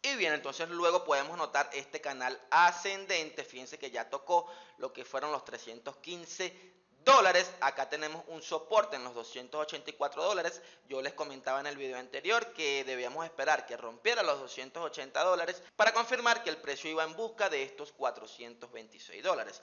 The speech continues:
Bueno, acá hemos notado lo que es este canal. Podemos ver de forma ascendente. Está un poco inclinado hacia arriba. Y bueno, básicamente acá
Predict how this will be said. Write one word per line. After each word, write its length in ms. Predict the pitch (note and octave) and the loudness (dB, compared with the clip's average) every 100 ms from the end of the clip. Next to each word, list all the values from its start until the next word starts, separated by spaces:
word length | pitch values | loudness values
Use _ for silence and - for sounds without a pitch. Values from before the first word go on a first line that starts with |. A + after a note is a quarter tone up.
| - | 2
Bueno, 160 | A#3 | 4
acá 440 | G#3+ F3+ E3+ F3 E3+ | 6 8 10 10 8
hemos 180 | F3+ F#3 | 4 -2
notado 420 | E3 D3+ D3+ D#3+ | 0 4 4 4
lo 180 | E3 D#3+ | 2 0
que 200 | B2+ C3+ | -4 -6
es 160 | C3+ - | -6 -8
este 320 | D#3 - E3 | -10 -8 -8
canal. 460 | B2 C3 D#3 F3+ E3+ G#3 - - _ - | -6 0 4 4 4 -2 -12 -20 _ -10
Podemos 400 | A2 A2+ B2+ C#3+ | -8 -8 -10 -4
ver 440 | D3 C#3+ - - | -4 -4 -10 -16
de 100 | A#2+ | -16
forma 440 | A#2+ - A#2+ B2+ C3+ - | -14 -10 -8 -6 -6 2
ascendente. 1040 | E3 E3 - E3+ G3 A3+ F3 F3+ G3+ - - - _ | 2 2 -2 -6 -2 -2 -2 -6 -8 -8 -20 -20 _
Está 180 | _ A#2+ | _ -14
un 80 | - | -8
poco 240 | B2+ D3 | -8 -10
inclinado 580 | C#3+ C3 B2+ C3+ C#3 - | -12 -10 -2 2 4 4
hacia 400 | D3+ D#3 D#3+ F3+ | 4 2 2 2
arriba. 760 | - F#3+ G#3+ B3 G#3+ A3+ - - - _ _ _ - - _ - - - | 6 6 4 4 6 6 4 -12 -20 _ _ _ -20 -20 _ -20 -20 -8
Y 100 | - | 2
bueno, 200 | D#4 B3+ | 6 10
básicamente 800 | G3+ E3+ G#3+ G3+ F3+ F3+ G3+ - | 10 8 4 4 4 0 -2 6
acá 640 | A3+ B3 A#3 G#3+ G#3+ - | 6 8 8 8 6 -4